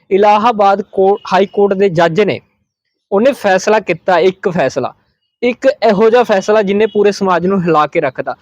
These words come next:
ਉਹਨੇ ਇੱਕ ਜੱਜਮੈਂਟ ਦਿੱਤੀ ਆ, ਉਹਨੇ ਜੱਜਮੈਂਟ ਦੇ ਵਿੱਚ ਕਿਹਾ, ਅਗਰ ਜੇ ਕੋਈ ਕੁੜੀ ਨਾਲ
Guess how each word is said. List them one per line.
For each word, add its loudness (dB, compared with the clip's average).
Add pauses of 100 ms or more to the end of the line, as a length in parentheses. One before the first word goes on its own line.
(320)
ਉਹਨੇ 2
ਇੱਕ -2
ਜੱਜਮੈਂਟ 2
ਦਿੱਤੀ -2
ਆ, 2
ਉਹਨੇ 0
ਜੱਜਮੈਂਟ 0
ਦੇ 2
ਵਿੱਚ -4
ਕਿਹਾ, 0 (420)
ਅਗਰ 2
ਜੇ 2
ਕੋਈ 0
ਕੁੜੀ 0
ਨਾਲ 0